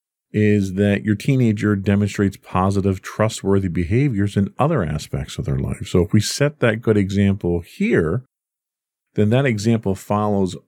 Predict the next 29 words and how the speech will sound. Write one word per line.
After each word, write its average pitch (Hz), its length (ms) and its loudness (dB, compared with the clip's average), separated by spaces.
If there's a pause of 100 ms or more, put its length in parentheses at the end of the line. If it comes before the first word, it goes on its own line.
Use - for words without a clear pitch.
through 87 500 2
to - 200 -8
other 90 200 2
parts 82 380 -6
of 90 120 -6
your 98 100 2
life, 175 420 2 (960)
um, 78 480 -2
setting 98 400 2
you 92 160 2
up 90 140 -2
in 90 80 0
a 87 40 -4
positive 85 580 -2
relationship 85 680 -2
in 90 100 -4
adulthood. 87 760 -2
So 87 240 2
it's - 300 -2 (480)
got 110 180 -4
long-lasting 101 1120 0 (1900)
implications 101 880 2
once 110 340 0
you 104 100 2
understand 90 680 0
what 95 220 -4
that 85 180 -4
trusting 82 440 -6
relationship 80 680 -6